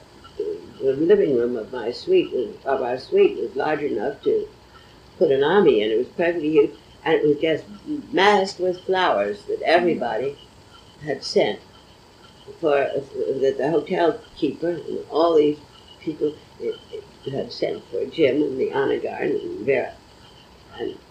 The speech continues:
it was really something. And I was pitched, it was just as dirty as I could be,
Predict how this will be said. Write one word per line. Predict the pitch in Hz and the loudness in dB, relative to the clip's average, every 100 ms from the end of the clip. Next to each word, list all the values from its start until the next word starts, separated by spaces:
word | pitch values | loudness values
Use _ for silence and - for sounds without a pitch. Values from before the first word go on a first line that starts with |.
| - - - - - - - - - - - - | -20 -20 -20 -20 -20 -20 -20 -20 -20 -20 -20 -4
it | 139 143 | 0 2
was | 143 | 4
really | 196 151 123 | 4 4 2
something. | - - - - - - - - - - | -2 -4 -4 -6 -10 -16 -20 -20 -14 -2
And | 160 143 - - - - - - - | 2 2 -2 -14 -20 -20 -20 -8 0
I | 175 | 4
was | 139 - | 4 0
pitched, | - 311 - - - - - - | -2 -2 -2 -14 -20 -20 -12 -8
it | 120 | 0
was | 143 135 - | 2 2 2
just | 190 170 | 2 2
as | 123 | 0
dirty | 156 156 147 | 0 2 2
as | 131 | 2
I | 120 | -4
could | - 113 - | -4 -4 2
be, | 175 117 - | 4 4 2